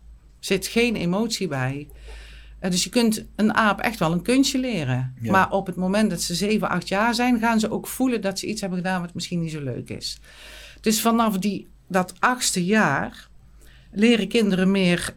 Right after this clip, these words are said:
Speaker 1: eh, door die beta-golven nadenken. Ehm, en dan hebben ze twintig herhalingen nodig. Dan kan niet alles meer zomaar gekopieerd worden.
Speaker 2: Hmm.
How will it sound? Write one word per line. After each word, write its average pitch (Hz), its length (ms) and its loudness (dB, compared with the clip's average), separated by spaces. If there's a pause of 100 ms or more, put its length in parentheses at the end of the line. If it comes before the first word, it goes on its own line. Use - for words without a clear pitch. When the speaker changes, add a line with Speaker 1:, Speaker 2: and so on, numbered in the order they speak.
(120)
Speaker 1:
eh, 160 140 -6 (100)
door 151 160 -6
die 156 160 -6
beta-golven 151 1000 -2
nadenken. 196 800 0 (760)
Ehm, 160 500 -4 (540)
en 190 140 2
dan 202 220 4
hebben 170 240 2
ze 175 140 -2
twintig 226 320 0
herhalingen 180 560 -2
nodig. 139 500 -6 (120)
Dan 175 180 -2
kan 170 200 -2
niet 180 160 -2
alles 196 300 -4
meer 190 180 -4
zomaar 185 280 -2
gekopieerd 170 640 -6
worden. 127 380 -8
Speaker 2:
Hmm. 104 300 -4